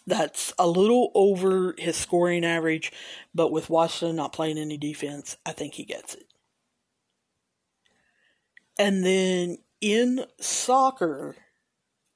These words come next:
I am taking Liverpool, and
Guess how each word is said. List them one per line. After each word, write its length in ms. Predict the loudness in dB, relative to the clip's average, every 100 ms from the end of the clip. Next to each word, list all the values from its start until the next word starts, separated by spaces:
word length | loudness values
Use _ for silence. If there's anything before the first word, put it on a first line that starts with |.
| _
I 640 | 2 4 6 6 4 2 -2 -4
am 220 | -4 -4
taking 840 | -2 2 2 0 -6 -4 -4 -8 -12 _ -6
Liverpool, 1400 | -2 2 6 6 4 0 2 2 4 2 0 -2 -6 _ _ _ _ _ _ _ _ _ _ -20 -20 _ -2
and 480 | 0 0 -2 -4